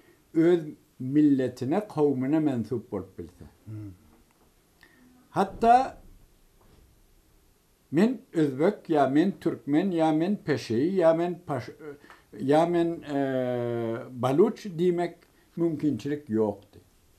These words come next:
Speaker 1: Awganistanda bilişiňiz ýaly şeýle bir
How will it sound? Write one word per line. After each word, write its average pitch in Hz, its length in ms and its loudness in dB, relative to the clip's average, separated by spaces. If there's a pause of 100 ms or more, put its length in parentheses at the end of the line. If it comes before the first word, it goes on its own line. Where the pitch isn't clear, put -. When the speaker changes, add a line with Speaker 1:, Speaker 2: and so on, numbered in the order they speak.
(1040)
Speaker 1:
Awganistanda 151 1300 2 (320)
bilişiňiz 151 600 -2
ýaly 185 500 6 (1300)
şeýle 160 400 2
bir 175 100 2